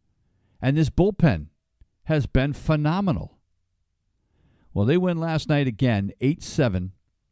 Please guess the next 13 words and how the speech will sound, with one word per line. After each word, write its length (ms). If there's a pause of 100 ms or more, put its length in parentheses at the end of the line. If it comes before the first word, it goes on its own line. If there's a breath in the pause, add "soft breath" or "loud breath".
(680)
They 180
come 200
up 160
with 120
a 60
run 420
in 280
the 100
bottom 500
of 160
the 80
ninth 380
inning. 360